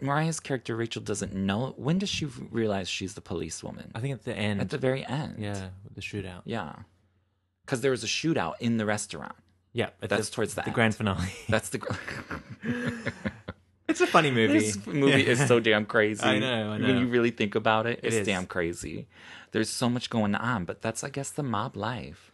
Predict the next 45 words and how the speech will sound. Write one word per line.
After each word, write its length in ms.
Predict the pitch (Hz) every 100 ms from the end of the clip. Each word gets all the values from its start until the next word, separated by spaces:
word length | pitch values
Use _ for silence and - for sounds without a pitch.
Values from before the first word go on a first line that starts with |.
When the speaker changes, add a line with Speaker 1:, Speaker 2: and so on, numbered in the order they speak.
| _ -
Speaker 1:
right? 280 | 87 107 143 - -
Speaker 2:
Yeah, 340 | 131 180 120
you 180 | 117 147
know, 300 | 156 147 139
um, 520 | 127 123 120 110 107 - _ _ _ _ _ _ _ - _ _ _ _ _ _ _ _ _ -
I 80 | 131
think 160 | 220
a 40 | 214
movie 320 | 156 156 156
like 260 | 123 104 -
this, 600 | 101 104 107 - - - -
I 60 | 143
mean, 140 | 147
the, 100 | 151 123 -
the 120 | 151
story 320 | - 190 160
is 80 | 120
basic. 560 | 101 95 - - - -
Like, 120 | 107
it's, 100 | 113
Speaker 1:
Right. 140 | 156 139
Speaker 2:
it's 120 | 160
nothing 420 | 156 156 127 117
we've 140 | 110
never 320 | 113 110 104 98
heard 180 | 98
before. 440 | 90 - 98 98 98
It's 200 | - -
Speaker 1:
Right. 280 | 92 69 - _ _ _ _ _ _ _
Speaker 2:
an 220 | 165 170 -
interesting 640 | 196 190 165 143 123 110
twist 540 | - 113 - - - - _ _ _
with 140 | 110
the 100 | 110 110
three 220 | 123 113
ladies 280 | 107 104 101
being 160 | 101
friends 280 | 95 101 95
and 80 | 95
then 60 | 95
one's 180 | 95
being 160 | 98 92
a 20 |
Speaker 1:
Mm-hmm. 80 | 90
Speaker 2:
cop. 200 | 95